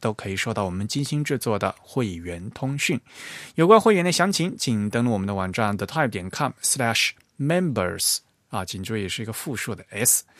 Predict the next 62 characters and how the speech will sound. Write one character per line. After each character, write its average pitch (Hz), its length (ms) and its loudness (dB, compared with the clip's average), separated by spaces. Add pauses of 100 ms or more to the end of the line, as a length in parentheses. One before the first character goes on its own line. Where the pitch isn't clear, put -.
(220)
我 - 60 -8
们 123 100 4
会 139 380 2
员 104 240 0
的 117 180 2
费 151 220 0
用 123 140 0
呢 104 100 0
是 98 260 -2
每 92 160 -4
个 113 80 -4
月 123 140 2
的 104 140 -4
四 - 180 -2
英 135 160 -2
镑， 147 180 0
也 87 120 -8
差 110 160 -8
不 113 100 -8
多 110 220 0
相 107 400 -4
当 101 200 -6
于 95 360 -6
人 101 260 -4
民 113 80 -4
币 120 140 -6
三 131 200 -4
十 131 60 -8
五 98 100 -6
块 104 160 -8
钱 104 380 -6
啊， 101 160 -6 (140)
给 104 100 -8
我 95 80 -6
们 98 180 -6
主 98 200 -8
播 110 240 -2 (400)
每 92 160 -8
个 101 100 -6
月 101 200 -4
呢 98 200 -4 (140)
一 113 100 -4
杯 101 220 -4
咖 - 280 -8
啡 196 220 -10
的 107 140 -6
价 95 240 -14
格。 - 120 -18 (680)
而 117 160 -2
且 120 140 -2
呢， 104 120 -2
我 92 120 -4
们 104 160 -2
还 107 160 -4
有 95 260 -4
每 87 220 -8
月 104 120 -4
的 92 200 -6
抽 - 180 -8
奖 - 160 -10
活 - 180 -14
动。 98 160 -10